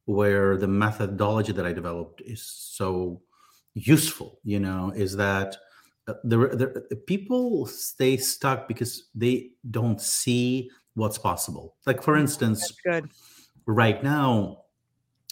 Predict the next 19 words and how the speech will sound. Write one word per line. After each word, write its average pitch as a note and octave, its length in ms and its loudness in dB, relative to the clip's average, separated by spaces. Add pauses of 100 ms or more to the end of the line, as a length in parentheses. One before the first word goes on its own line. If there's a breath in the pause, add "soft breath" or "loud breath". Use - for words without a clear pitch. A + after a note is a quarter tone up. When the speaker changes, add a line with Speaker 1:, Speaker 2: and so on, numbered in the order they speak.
(160)
Speaker 1:
we A2+ 100 6
live D#3+ 340 6
in A#2 200 -2
extraordinary G2+ 640 0
times, - 580 -10
right? G2 300 -4
That G#2 160 -2
nobody A#2 500 4
ever G#2 220 0
had, F2 200 -4
no A2+ 240 2
other G#2+ 260 0
generation F#2 800 -6 (400 soft breath)
ever G2 160 0
had. D#2+ 320 -6 (200)
You A2+ 120 2
know, G#2 80 2
with G2+ 240 -2
pandemic, G#2+ 640 0